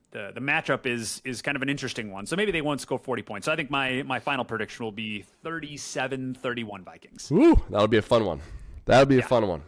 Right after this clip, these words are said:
Speaker 2: Uh, so in both of our predictions, the over cashes. So if anyone out there has a gambling bent to 'em, uh, we're, we're predicting the over in that Vikings-Chargers win, uh,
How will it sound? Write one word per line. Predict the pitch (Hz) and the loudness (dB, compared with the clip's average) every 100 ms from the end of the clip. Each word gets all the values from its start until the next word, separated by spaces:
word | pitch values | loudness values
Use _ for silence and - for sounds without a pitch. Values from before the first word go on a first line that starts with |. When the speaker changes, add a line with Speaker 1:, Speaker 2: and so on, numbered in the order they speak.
| - | -12
Speaker 2:
Uh, | - - | -12 -8
so | - 127 110 - | 0 2 2 2
in | 127 | -2
both | 113 123 175 | 2 4 4
of | 180 | 4
our | 170 | 2
predictions, | 160 151 160 - 120 104 | 2 0 -2 0 -2 0
the | 110 | 2
over | 110 135 131 120 | 6 6 6 2
cashes. | - 123 131 - 71 | 2 2 0 -2 -6
So | - 98 | -4 -4
if | - | -2
anyone | 117 120 117 | -4 -2 -2
out | 117 - | -2 0
there | 117 | 2
has | 107 | 0
a | 101 | -2
gambling | 87 110 117 113 98 | -2 -2 0 0 0
bent | 87 92 - | 0 -2 -2
to | 98 92 | -4 -4
'em, | 92 - _ _ _ - | -4 -10 _ _ _ -10
uh, | 87 92 90 90 | -2 2 2 4
we're, | 101 101 104 | 2 2 0
we're | 101 | -4
predicting | 98 - 104 110 104 | 0 2 0 -4 -4
the | 98 98 | 2 4
over | 123 98 82 | 6 4 0
in | 80 | 0
that | 90 85 | -2 -2
Vikings-Chargers | 95 92 - 92 - 90 90 87 - | -2 -4 -4 -10 -6 -6 -4 -4 -4
win, | 82 - | -6 -4
uh, | 85 82 | -4 -2